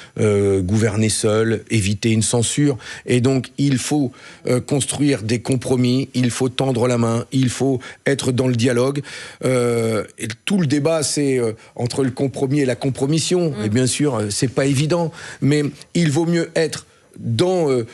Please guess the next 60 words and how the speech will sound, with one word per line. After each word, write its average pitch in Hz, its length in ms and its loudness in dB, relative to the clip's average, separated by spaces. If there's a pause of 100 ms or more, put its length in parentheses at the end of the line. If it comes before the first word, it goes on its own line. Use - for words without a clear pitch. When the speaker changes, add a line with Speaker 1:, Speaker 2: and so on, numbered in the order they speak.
(100)
Speaker 1:
le 127 120 0
cœur 175 280 0
du 160 100 2
réacteur 151 520 0
pour 135 180 -4
que - 40 -8
ça 123 140 0
avance, 170 360 -2 (200)
plutôt 175 300 0
que 151 140 -2
d'être 135 240 -2
à 127 60 0
côté 127 280 -2
et 139 40 -2
de 135 40 -8
s'agiter. 107 500 -2 (120)
Voilà, 98 240 0
c'est 113 160 -2
tout. 147 260 0
Et 110 80 0
donc, 139 220 0 (180)
moi, 147 260 4
je 131 140 0
préfère, 127 500 -2
nous, 175 280 2
nous 165 140 0
préférons, 123 520 -2 (400)
euh, 127 300 2
être 139 260 -2
force - 460 -2
de 113 120 2
proposition. 131 680 0 (180)
Ça - 120 -2
veut 127 120 2
pas 127 120 0
dire 147 220 0
que 123 140 -2
ça 120 160 -2
va 117 100 0
aboutir. 202 460 0
J'en 113 120 -8
sais 156 140 0
rien. 269 140 2
Moi, 139 100 0
c'est 120 140 0
quand 127 100 2
même 131 160 2
le 127 80 2
président 127 300 0
de 123 60 2
la 110 60 0
République 123 580 -2
qui, - 120 -2
aujourd'hui, 123 500 2 (560)
euh, - 80 -8
au 135 120 4
nom 151 120 4
de 151 60 2
notre 135 200 0
Constitution, 131 760 0